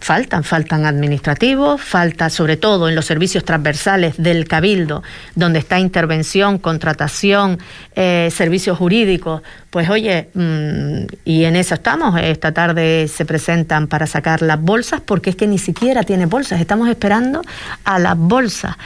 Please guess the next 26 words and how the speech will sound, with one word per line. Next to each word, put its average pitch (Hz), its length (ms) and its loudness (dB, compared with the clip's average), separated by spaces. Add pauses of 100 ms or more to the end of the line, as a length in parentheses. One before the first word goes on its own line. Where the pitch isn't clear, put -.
(300)
de, 165 1200 2
de 160 140 2
administrativo 175 720 2
que 151 100 0
te-, 165 240 0
que 180 160 0
terminen 214 480 2
ya, 226 120 0
que 190 60 -4
están 196 220 0
a 196 60 0
punto 185 220 -2
de 180 80 0
terminar, 170 460 0
de 165 800 2
Antigua, 240 640 0
para 185 220 0
poder 180 320 0
contratar 226 640 -2
al 185 160 0
ayunta-, 165 400 0
eh, 160 260 0
el 160 220 0
Cabildo 156 340 0
de 151 100 2
Fuerteventura, 165 560 0